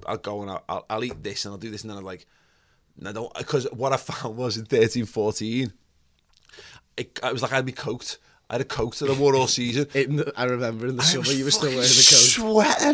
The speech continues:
Speaker 1: sweating, sweating. I was like, "I can't leave myself in this situation where I can't wear a coat to the game 'cause it's too hot, and I can't have that coat be the most important thing in Liverpool's season."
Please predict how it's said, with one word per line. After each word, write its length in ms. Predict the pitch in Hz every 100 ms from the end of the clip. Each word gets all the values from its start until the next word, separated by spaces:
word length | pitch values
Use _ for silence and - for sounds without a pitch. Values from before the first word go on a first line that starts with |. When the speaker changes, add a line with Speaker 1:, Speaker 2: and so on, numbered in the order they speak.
| 262
Speaker 1:
sweating, 60 | 190 - -
sweating. 520 | - - - 196 202 180
I 40 |
was 100 | 170
like, 220 | 156 -
"I 60 | -
can't 320 | 190 175 156
leave 200 | 139 131
myself 360 | 139 - 139 123
in 60 |
this 100 | 139
situation 540 | - 127 123 117 120 139
where 200 | 131 113 - - -
I 40 | -
can't 380 | - 135 127 104
wear 160 | 117
a 40 | 110
coat 240 | - 101
to 80 | -
the 60 | 107
game 180 | 101 104
'cause 80 |
it's 200 | 110 - -
too 180 | 117
hot, 160 | 95 104 - -
and 100 | -
I 20 |
can't 380 | 117 - 110 110
have 180 | 131 110
that 200 | 107 -
coat 460 | - 110 120 - - - -
be 100 | 135
the 80 | 127
most 240 | 113 117 120
important 460 | 107 113 92 110
thing 220 | - 110
in 100 | 110
Liverpool's 540 | 104 98 101 107 101 107
season." 460 | - 104 117 151